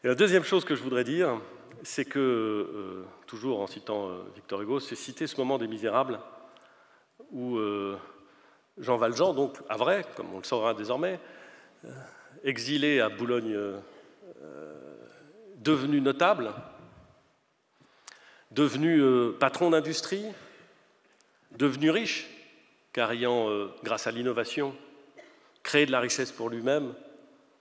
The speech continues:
pour ses ouvriers et pour sa ville, devient maire. Au début, ce sont ses proches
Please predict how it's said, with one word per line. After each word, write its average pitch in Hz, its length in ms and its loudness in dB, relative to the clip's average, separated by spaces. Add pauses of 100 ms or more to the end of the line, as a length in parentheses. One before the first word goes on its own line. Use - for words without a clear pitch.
(280)
pour - 140 -10
ses 113 180 -4
ouvriers 123 460 -4 (800)
et 123 80 -6
pour - 160 -8
sa 120 140 2
ville, 170 260 -4 (1900)
devient 139 340 0
maire. 107 300 -6 (1500)
Au 107 80 -12
début, 170 440 -4 (440)
ce - 140 -10
sont 139 380 2
ses 123 140 -4
proches - 380 0